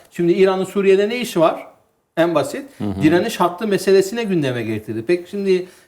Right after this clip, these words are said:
Speaker 1: direniş hattıyla ne yapacaksın mesela? Yani şimdi Suriye'den arada bir Irak var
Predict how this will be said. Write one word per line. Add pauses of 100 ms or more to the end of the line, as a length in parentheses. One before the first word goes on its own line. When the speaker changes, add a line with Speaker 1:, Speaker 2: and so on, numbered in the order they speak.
Speaker 1:
direniş
hattıyla (120)
ne
yapacaksın
mesela?
Yani
şimdi
Suriye'den
arada
bir
Irak
var